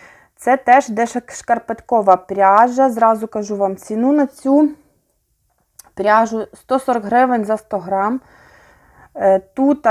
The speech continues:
йде сімдесят п'ять відсотків супервош, двадцять п'ять поліамід. Ну, як для пряжі, яка краситься вручну, я вважаю, ця ціна навіть дешева.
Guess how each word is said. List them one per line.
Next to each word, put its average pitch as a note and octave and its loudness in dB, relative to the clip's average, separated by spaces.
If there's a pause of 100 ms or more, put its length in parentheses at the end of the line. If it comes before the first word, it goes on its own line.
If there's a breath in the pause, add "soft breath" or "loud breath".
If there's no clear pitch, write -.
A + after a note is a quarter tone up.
йде G3+ 4
сімдесят A3 -4 (120)
п'ять G#3+ -2
відсотків G#3 -8
супервош, G#3 -2
двадцять A3 0
п'ять G#3 -2
поліамід. A#3 -2 (200 loud breath)
Ну, B3+ -2
як A#3+ 2
для G#3+ -2
пряжі, A#3 2 (140)
яка G#3+ -12
краситься A3 -2
вручну, A#3+ -2 (440 loud breath)
я A3+ 2
вважаю, A3 2
ця G#3+ -8
ціна G#3+ -6
навіть G3 -4
дешева. D#3+ -8